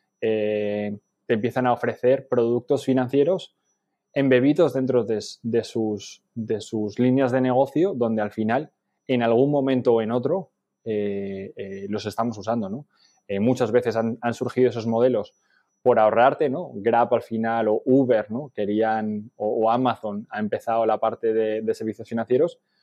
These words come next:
porque los, las comisiones que pagan por cada, por cada pedido, ¿no? O Apple, pues, hombre, eh, para tres pedidos no hace fa-, no hace falta, ¿no? Pero si, si generas, you know, diez mil, eh, diez mil pedidos a la hora,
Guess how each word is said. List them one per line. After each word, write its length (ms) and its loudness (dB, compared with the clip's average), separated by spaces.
porque 420 -2
los, 520 -2
las 200 -4
comisiones 460 -4
que 120 2
pagan 320 -4
por 180 -8
cada, 840 -4
por 160 -8
cada 300 0
pedido, 420 0
¿no? 120 -2
O 240 2
Apple, 380 2
pues, 200 0
hombre, 340 0
eh, 200 -2
para 420 0
tres 180 0
pedidos 420 2
no 140 0
hace 160 -4
fa-, 140 -6
no 260 0
hace 160 -2
falta, 260 -2
¿no? 180 -6
Pero 220 -2
si, 240 -6
si 200 -2
generas, 640 0
you 120 -6
know, 160 -6
diez 200 2
mil, 420 0
eh, 200 0
diez 180 0
mil 180 -2
pedidos 340 4
a 60 2
la 160 2
hora, 280 2